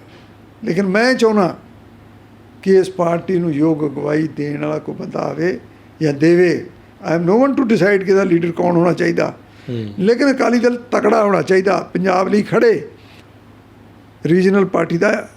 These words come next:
Speaker 1: ਫਾਇਦਾ ਵੀ ਹੁੰਦਾ।
Speaker 2: ਹੂੰ। ਬਿਲਕੁਲ, ਅ, ਅਗਰ ਇਹਦੀ ਗੱਲ ਕਰੀਏ ਕਿ, ਕਿ
Speaker 1: ਲੇਕਿਨ ਅੱਜ
Speaker 2: ਪੰਜਾਬੀਅਤ
Speaker 1: ਗੱਲ ਹੈ ਨਹੀਂ।
Speaker 2: ਕੋਈ ਸਪੇਸ ਲੱਭਦੀ ਪਈ ਹੈ, ਪੰਥ ਦੀ ਗੱਲ ਕਰੀਏ ਕਿ ਜਿਨ੍ਹਾਂ ਦੀਆਂ ਭਾਵਨਾਵਾਂ ਜੁੜੀਆਂ ਹੋਈਆਂ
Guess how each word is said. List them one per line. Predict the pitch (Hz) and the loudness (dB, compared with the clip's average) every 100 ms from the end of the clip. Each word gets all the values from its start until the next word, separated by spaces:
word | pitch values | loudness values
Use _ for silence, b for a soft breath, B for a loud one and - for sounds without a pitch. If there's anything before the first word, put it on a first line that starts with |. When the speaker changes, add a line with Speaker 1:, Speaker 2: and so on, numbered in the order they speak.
| - | -20
Speaker 1:
ਫਾਇਦਾ | - 160 180 220 | -6 0 2 2
ਵੀ | 220 | 2
ਹੁੰਦਾ। | 190 143 - - - - - - - | 0 -4 -6 -18 -20 -20 -20 -14 -6
Speaker 2:
ਹੂੰ। | 117 110 104 104 - - - 147 | -4 -2 -6 -12 -20 -20 -14 -4
ਬਿਲਕੁਲ, | 220 220 208 | -2 0 0
ਅ, | 180 180 175 147 | 2 0 0 -2
ਅਗਰ | 147 170 | 0 0
ਇਹਦੀ | 170 175 135 | 2 0 0
ਗੱਲ | 113 123 | 0 0
ਕਰੀਏ | 139 131 139 143 147 - - - | 0 0 2 2 0 -4 -12 -10
ਕਿ, | 156 160 156 - - | -2 0 0 -2 -4
ਕਿ | 175 | 0
Speaker 1:
ਲੇਕਿਨ | 196 254 | 2 4
ਅੱਜ | 254 | 2
Speaker 2:
ਪੰਜਾਬੀਅਤ | 285 294 277 | 2 0 0
Speaker 1:
ਗੱਲ | 269 202 | 0 0
ਹੈ | 214 | 0
ਨਹੀਂ। | 165 | 0
Speaker 2:
ਕੋਈ | 208 | 0
ਸਪੇਸ | 208 - 156 156 165 | -2 -2 0 0 2
ਲੱਭਦੀ | 175 175 170 196 | 2 0 0 -2
ਪਈ | 175 170 165 | 2 2 4
ਹੈ, | 156 | 2
ਪੰਥ | 151 156 151 147 | 0 0 0 -2
ਦੀ | 160 160 | 0 0
ਗੱਲ | 156 160 | 2 2
ਕਰੀਏ | 156 151 151 147 143 B B - | 2 4 4 2 -4 B B -4
ਕਿ | |
ਜਿਨ੍ਹਾਂ | 135 143 151 151 | 0 2 2 2
ਦੀਆਂ | 151 156 156 | 2 2 0
ਭਾਵਨਾਵਾਂ | 156 - 143 123 127 131 143 | -4 -2 0 0 0 0 -2
ਜੁੜੀਆਂ | 113 123 131 143 139 | -2 -2 0 0 0
ਹੋਈਆਂ | 135 131 127 | 0 0 -2